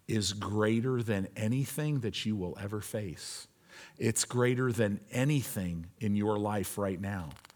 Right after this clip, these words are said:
It is greater than any stronghold in your unrenewed mind. It is greater than any sickness or weakness or infirmity in your flesh.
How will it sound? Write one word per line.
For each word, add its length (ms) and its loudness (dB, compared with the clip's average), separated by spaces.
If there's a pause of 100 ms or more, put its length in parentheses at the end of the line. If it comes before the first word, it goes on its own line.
(360)
It 200 4
is 240 2
greater 840 2
than 280 2
any 400 2
stronghold 1160 0 (300)
in 200 6
your 380 6
unrenewed 680 2
mind. 560 -2 (760)
It 120 6
is 200 6
greater 580 6
than 200 4
any 260 2
sickness 840 4 (240)
or 220 8
weakness 840 4
or 220 4
infirmity 720 2
in 140 0
your 180 2
flesh. 760 -2